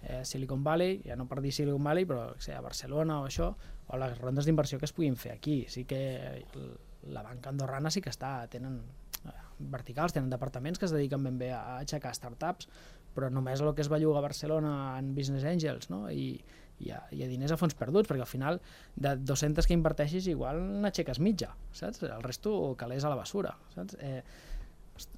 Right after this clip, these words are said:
és complicat, és complicat perquè també el mercat andorrà és el que és i els bancs d'aquí també tenen la força que tenen, saps? Eh,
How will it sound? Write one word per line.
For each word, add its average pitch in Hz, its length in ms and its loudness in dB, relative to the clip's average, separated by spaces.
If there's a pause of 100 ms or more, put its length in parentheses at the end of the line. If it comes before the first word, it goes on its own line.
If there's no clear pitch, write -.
(120)
és - 40 -8
complicat, 143 540 2
és 135 80 -2
complicat 156 300 4
perquè 143 180 2
també 131 160 0
el 139 80 0
mercat 143 240 -2
andorrà 147 320 0
és 156 80 0
el 175 80 0
que 131 140 -8 (160)
és 151 180 -2
i 135 80 0
els 127 240 -6
bancs 135 240 -2
d'aquí 139 160 -2
també 160 160 0
tenen 175 240 2
la 123 80 -2
força 123 280 -4
que 123 120 -8
tenen, 160 300 2 (100)
saps? - 320 -8
Eh, 123 160 -8